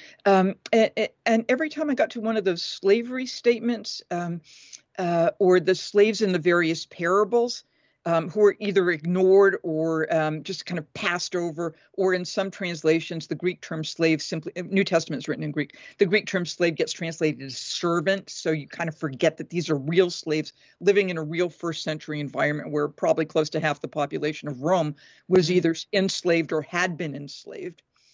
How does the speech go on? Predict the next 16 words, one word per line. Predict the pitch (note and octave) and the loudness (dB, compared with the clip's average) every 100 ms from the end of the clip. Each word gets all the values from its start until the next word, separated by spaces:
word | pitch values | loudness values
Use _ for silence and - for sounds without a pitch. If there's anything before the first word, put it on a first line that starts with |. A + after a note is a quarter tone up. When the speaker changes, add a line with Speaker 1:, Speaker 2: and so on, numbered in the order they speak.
| _ _ _ _ - | _ _ _ _ -10
Speaker 1:
Um, | E3+ E3+ F3 | -8 -8 -6
and | G3+ | -2
I | G#3+ | -2
thought, | A3+ - | -2 -4
"H-, | - - - | -6 -12 -12
how, | - E4 E4 A#3 A#3 - | 0 4 8 8 6 0
particularly | C#4+ A#3+ D4 D4 C4+ | -10 -10 -12 -10 -8
in | A#3 G#3+ | -6 0
light | G#3 G3+ | 2 2
of | F3 - | 0 0
our | F#3+ - | -2 0
own, | G#3 A#3+ A#3+ A3 - _ _ _ - | 0 2 2 0 -6 _ _ _ -2
um, | F3+ F3+ - | 0 2 2
American | F#3 F#3 G3+ A#3 A3+ - F#3+ E3+ D#3 | 4 6 6 6 4 -8 -6 -6 -8
racial | D#3+ G3 A#3 - C#3+ | 0 0 0 -4 -4
reckoning, | C3 G3 - - A#2 | -2 -4 -4 -8 -8